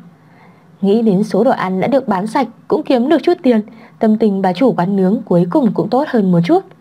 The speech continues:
Tâm niệm vừa động, nhìn về phía chồng nói: "Chồng ơi, anh nói xem,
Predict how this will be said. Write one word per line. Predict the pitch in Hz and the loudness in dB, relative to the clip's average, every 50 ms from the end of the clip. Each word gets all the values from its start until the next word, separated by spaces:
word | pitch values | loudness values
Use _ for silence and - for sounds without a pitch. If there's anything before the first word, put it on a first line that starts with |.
| _ _ _ - - - - - _ - | _ _ _ -20 -20 -20 -20 -18 _ -4
Tâm | 208 190 185 185 | -2 0 2 2
niệm | 196 190 - 170 | 2 0 0 0
vừa | 170 185 175 | 0 2 2
động, | 170 190 196 175 - - - - _ - | 2 0 -2 -2 -6 -16 -20 -18 _ -4
nhìn | 262 269 269 240 | 0 2 2 2
về | 247 226 | 2 0
phía | 233 240 214 208 | 2 0 0 0
chồng | 220 339 339 269 226 220 | 2 0 0 0 2 0
nói: | 208 202 220 220 - - - - _ - _ - - - - - _ _ - | 0 0 0 -4 -6 -12 -20 -20 _ -20 _ -20 -20 -20 -20 -20 _ _ -2
"Chồng | - 240 226 | 0 0 0
ơi, | 226 - 285 294 269 269 269 - - - | 2 0 0 0 0 -2 -6 -20 -16 -8
anh | - 254 262 254 | -6 -4 -2 -2
nói | 214 196 202 247 | -2 -2 -2 0
xem, | - 320 285 269 | -2 -2 -2 -2